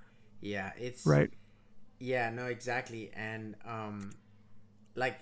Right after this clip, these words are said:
Speaker 1: like, you only watched the first couple episodes, so, like, the, he, like, in those episodes, they're building the team again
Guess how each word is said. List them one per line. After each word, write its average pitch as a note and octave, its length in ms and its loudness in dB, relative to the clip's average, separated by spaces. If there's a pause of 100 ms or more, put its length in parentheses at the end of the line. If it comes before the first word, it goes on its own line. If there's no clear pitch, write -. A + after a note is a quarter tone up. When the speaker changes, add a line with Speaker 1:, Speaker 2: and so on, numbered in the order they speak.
(100)
Speaker 1:
like, B2 260 -2 (200)
you D3 160 2
only D#3+ 120 4
watched C#3+ 300 -2
the B2+ 60 -8
first B2+ 300 -2
couple A2+ 180 -4
episodes, B2+ 540 -2
so, A#2+ 140 -4
like, A2 300 -6 (300)
the, A#2+ 200 0 (160)
he, C3+ 360 -4 (100)
like, B2 220 2 (340)
in B2+ 140 2
those C3 140 0
episodes, C3 440 -2
they're B2+ 120 2
building B2 480 0
the A2+ 80 -6
team A2 280 -10
again G2+ 320 -8